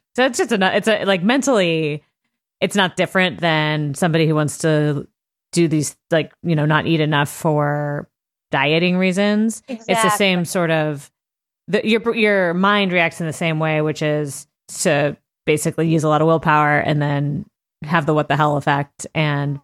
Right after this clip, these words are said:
Speaker 1: binge.
Speaker 2: Yeah, absolutely. Absolutely. And again, looking back, um, I also, you know, I'm someone who I never allow, like, I, I really, I'm a frequent eater. I'm a, I, I'm a snacker. Um,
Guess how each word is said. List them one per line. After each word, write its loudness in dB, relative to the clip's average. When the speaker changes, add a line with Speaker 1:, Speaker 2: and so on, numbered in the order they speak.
Speaker 1:
binge. -2
Speaker 2:
Yeah, 0
absolutely. -4
Absolutely. -4
And 2
again, 0
looking 0
back, 2
um, -2
I -2
also, 0
you -4
know, 2
I'm 2
someone -2
who 2
I 2
never 2
allow, 0
like, 0
I, 2
I -2
really, 0
I'm -2
a -8
frequent -8
eater. 2
I'm -4
a, 0
I, -2
I'm -10
a -16
snacker. 0
Um, -6